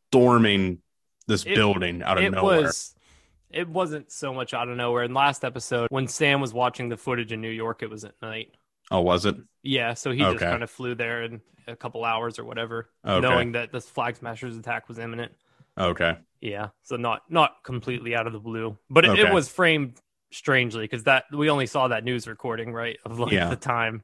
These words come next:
Speaker 2: in last episode. So
Speaker 1: Right, and it,
Speaker 2: it's
Speaker 1: I
Speaker 2: kinda
Speaker 1: mean,
Speaker 2: weird.
Speaker 1: it, it just kinda, like, I feel like we were just kinda thrown into this.
Speaker 2: Yeah.
Speaker 1: Out of, it, it,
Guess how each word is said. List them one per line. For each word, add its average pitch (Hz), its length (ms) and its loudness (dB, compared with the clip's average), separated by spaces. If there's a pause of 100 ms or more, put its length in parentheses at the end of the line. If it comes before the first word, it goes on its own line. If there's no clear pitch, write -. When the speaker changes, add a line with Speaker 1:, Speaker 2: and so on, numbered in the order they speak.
(140)
Speaker 2:
in 120 160 -8
last 117 300 -2
episode. 117 520 -10
So - 140 0
Speaker 1:
Right, 98 180 6
and 120 160 4
it, 123 80 6
Speaker 2:
it's - 80 -6
Speaker 1:
I 127 60 -2
Speaker 2:
kinda 131 80 8
Speaker 1:
mean, 135 140 8
Speaker 2:
weird. 117 200 2 (240)
Speaker 1:
it, 127 60 4
it - 20 2
just 120 180 0
kinda, 110 260 6
like, 92 220 2 (380)
I 110 60 -6
feel 131 160 4
like 113 120 6
we 113 80 4
were 104 80 4
just 95 180 -4
kinda 92 180 0
thrown 101 500 4
into 90 240 0
this. 85 500 -4 (200)
Speaker 2:
Yeah. 104 380 -2 (200)
Speaker 1:
Out 196 180 4
of, - 160 2
it, 113 260 -2
it, 131 200 4